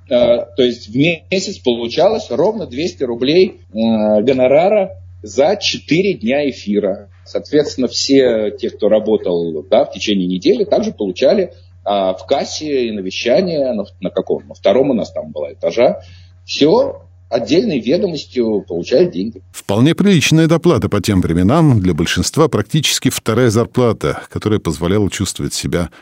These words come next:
Speaker 2: бодрее. Кстати, в девяносто первом году уже платили по сто за смену, как напомнил мне Владимир Кривошеев. Это уже было просто круто. Были и премиальные, хотя отношение к ним было все равно не совсем такое, как к основной зарплате.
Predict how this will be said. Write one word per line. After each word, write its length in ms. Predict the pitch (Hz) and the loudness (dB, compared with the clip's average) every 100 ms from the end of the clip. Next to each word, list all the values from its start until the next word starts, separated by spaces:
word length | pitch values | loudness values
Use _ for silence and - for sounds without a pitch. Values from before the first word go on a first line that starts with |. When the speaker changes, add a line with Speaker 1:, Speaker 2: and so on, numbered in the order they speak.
| _ _ _ | _ _ _
Speaker 2:
бодрее. 800 | 90 82 113 98 85 64 60 - - _ _ _ - | -4 -2 0 0 -2 -4 -8 -14 -18 _ _ _ -10
Кстати, 320 | - - 117 | -4 0 2
в 100 | 110 | 2
девяносто 340 | 110 117 104 - | 4 2 0 0
первом 240 | 113 107 | 2 2
году 200 | 110 156 | 4 4
уже 160 | 117 117 | 2 2
платили 380 | 117 - 123 | 0 2 0
по 180 | 110 110 | 2 0
сто 460 | - - - 127 78 - | -2 -4 0 0 0 -8
за 180 | 90 85 | -6 -4
смену, 420 | - 113 135 107 | 2 2 4 2
как 200 | 85 78 | -2 -2
напомнил 420 | 87 101 104 90 | -4 0 2 2
мне 300 | 82 76 76 | 2 0 -2
Владимир 460 | 65 73 80 76 73 | -2 -4 -4 -4 -6
Кривошеев. 640 | 87 87 101 151 147 - - - - _ | -4 -2 0 2 0 0 -12 -20 -20 _
Это 180 | 113 120 | -2 2
уже 140 | 98 | 2
было 180 | 92 92 | 2 0
просто 680 | 87 101 90 82 71 - 78 | -2 -2 0 -2 -4 -6 -10
круто. 460 | - 60 - - - _ _ _ | -8 -10 -12 -18 -18 _ _ _
Были 360 | 110 156 202 | 2 4 4
и 100 | 196 | 2
премиальные, 720 | 175 180 175 127 90 73 71 67 | 2 4 4 4 0 -2 -4 -4
хотя 300 | 98 90 139 | -4 0 0
отношение 500 | 120 110 - 151 113 | 2 0 2 2 2
к 80 | 110 | 2
ним 160 | 92 | 2
было 160 | 87 92 | 2 0
все 180 | - 113 | 0 2
равно 220 | 127 160 | 4 4
не 140 | 120 | 4
совсем 580 | - 107 - - 117 76 | 2 -2 -2 0 0 0
такое, 380 | - - 117 117 | -4 -4 0 0
как 280 | - 92 - | 0 -4 -2
к 80 | 98 | -4
основной 420 | - 95 92 76 | 0 0 2 0
зарплате. 600 | 87 - 69 58 - | -2 -4 -6 -6 -10